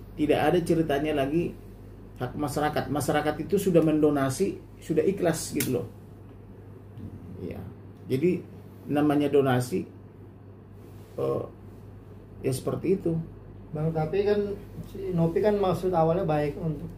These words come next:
Speaker 2: ingin membantu.
Speaker 1: Nggak ada maksud awalnya baik.
Speaker 2: Oh.
Speaker 1: Kan dia, dia kumpulkan enggak? Bukan dia mengumpulkan itu. Agus punya teman.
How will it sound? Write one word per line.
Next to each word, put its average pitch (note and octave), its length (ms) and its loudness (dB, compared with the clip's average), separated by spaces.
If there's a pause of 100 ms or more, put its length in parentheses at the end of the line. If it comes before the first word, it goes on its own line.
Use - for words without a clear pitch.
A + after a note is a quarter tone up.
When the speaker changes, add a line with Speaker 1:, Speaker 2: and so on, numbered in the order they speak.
(100)
Speaker 2:
ingin D#3 160 6
membantu. C#3+ 640 0 (160)
Speaker 1:
Nggak C3 180 4 (140)
ada F#3+ 80 8
maksud F3+ 240 4
awalnya E3+ 320 8
baik. E3+ 400 6
Speaker 2:
Oh. D3 320 -6 (720)
Speaker 1:
Kan G3+ 160 6
dia, G#3+ 320 8 (640)
dia A3 160 8
kumpulkan G#3+ 400 6
enggak? - 240 4 (1800)
Bukan G#3 240 4
dia C4 160 8
mengumpulkan B3 480 4
itu. A3 400 6 (1300)
Agus G#3 240 2
punya G3+ 240 2
teman. A3+ 400 6